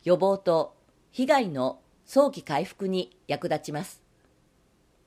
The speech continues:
問い合わせ、区役所防災安全課、一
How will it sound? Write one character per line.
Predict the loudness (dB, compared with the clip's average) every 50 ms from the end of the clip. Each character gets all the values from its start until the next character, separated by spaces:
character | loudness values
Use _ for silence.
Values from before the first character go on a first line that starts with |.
| _ _ _ _ _ _ _ _ _ _ _ _ _ _ _ _ _ _ _ _ _ _ _ _ _ _ _ _ _ _ _ _ 0
問 | 2 2 4 4
い | 4
合 | 2
わ | 2 0
せ、 | 0 0 0 0 -2 -4 _ _ _ _ _ _ _ _ _ _ _ _ _ _ _
区 | 0 2
役 | 2 2 2 -2
所 | -6 -2 0 0 0 0 -4 _ _ _ _ _ 0
防 | 2 2 2
災 | 2 0 0 0 0 -2 -6 _ _
安 | -4 -4 -4 -2
全 | -2 -2 -2 -4 -4
課、 | -2 -2 -2 -2 -2 -8 _ _ _ _ _ _ _ _ _ _ _ _ _ _ _ _ _ _ _ _ _ _ _
一 | -8 -8